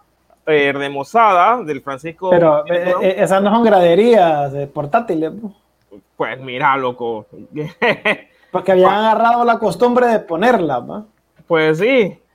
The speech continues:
Speaker 1: dice que los tocoeños, pues, bueno, han reforzado también el equipo, en su mayoría con ju-, jugadores de la zona, como Henry Romero, Henry Figueroa,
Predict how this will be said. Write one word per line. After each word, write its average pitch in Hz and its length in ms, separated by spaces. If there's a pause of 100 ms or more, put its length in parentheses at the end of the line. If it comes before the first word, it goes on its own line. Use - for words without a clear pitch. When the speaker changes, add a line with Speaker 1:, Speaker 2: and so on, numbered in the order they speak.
(140)
Speaker 1:
dice 202 280
que 226 160
los 208 220
tocoeños, 202 800
pues, 147 580
bueno, 151 460 (380)
han 160 160
reforzado 185 680
también 175 600
el 160 160
equipo, 160 600
en 143 60
su 147 100
mayoría 143 420
con 170 180
ju-, 151 260
jugadores 151 380
de 170 60
la 147 120
zona, 220 380
como 151 240
Henry 151 220
Romero, 196 640
Henry 165 280
Figueroa, 190 680